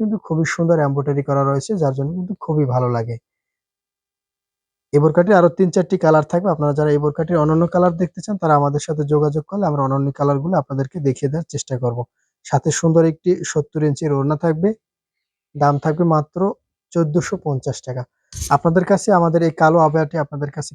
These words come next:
কেমন লাগে, কমেন্ট বক্সে আপনার সুন্দর মতামতটি জানাবেন। এবং আমরা যে এই যে এগারোশো পঞ্চাশ টাকার অফার মূল্যের যে আবেয়াটি দেখিয়েছি, আবেয়াটির কিন্তু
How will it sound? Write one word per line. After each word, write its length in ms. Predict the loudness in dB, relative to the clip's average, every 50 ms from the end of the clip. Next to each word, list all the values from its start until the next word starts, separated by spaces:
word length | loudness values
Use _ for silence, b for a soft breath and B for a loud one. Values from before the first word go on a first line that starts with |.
| _ _
কেমন 220 | -4 -2 -2 0 0 -2
লাগে, 140 | -2 -2 -6 -4 -4
কমেন্ট 240 | -2 -2 -2 -2 -2
বক্সে 220 | -4 -6 -6 -10 -12
আপনার 180 | -10 -8 -8 -6
সুন্দর 200 | -4 -2 0 0 0 0
মতামতটি 420 | -2 -2 -2 -2 -2 -4 -4 -4 -2 -2
জানাবেন। 300 | 0 0 2 2 2 0 0 0
এবং 140 | 0 0 -2 -4 -8 _ _ _ _ _ _ _ _ _ _
আমরা 220 | -4 0 2 2 2 2
যে 80 | 0 -2 0 0 0
এই 60 | 2 4
যে 40 | 2 4
এগারোশো 280 | 4 2 0 0 -2 -4 -4
পঞ্চাশ 260 | -4 -2 -4 -6 -6
টাকার 220 | -2 0 0 2 2 2
অফার 200 | 0 0 0 -2 0
মূল্যের 300 | 0 0 0 0 0 2 2
যে 60 | 2 2
আবেয়াটি 260 | 2 2 -2 -2 -4 -4
দেখিয়েছি, 360 | -4 -4 -4 -4 -6 -4 -2 -2 0
আবেয়াটির 320 | 0 0 -2 -4 -6 -6 -6
কিন্তু 200 | -6 -6 -6